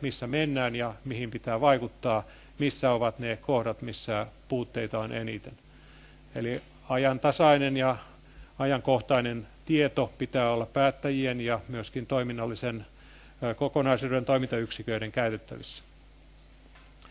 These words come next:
Yhteistyö liittyy tuohon terveyttä kaikissa politiikoissa, kaikilla sektoreilla,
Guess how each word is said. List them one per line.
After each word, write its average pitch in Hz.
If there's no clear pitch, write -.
Yhteistyö 170
liittyy 156
tuohon 139
terveyttä 156
kaikissa 139
politiikoissa, 147
kaikilla 127
sektoreilla, 123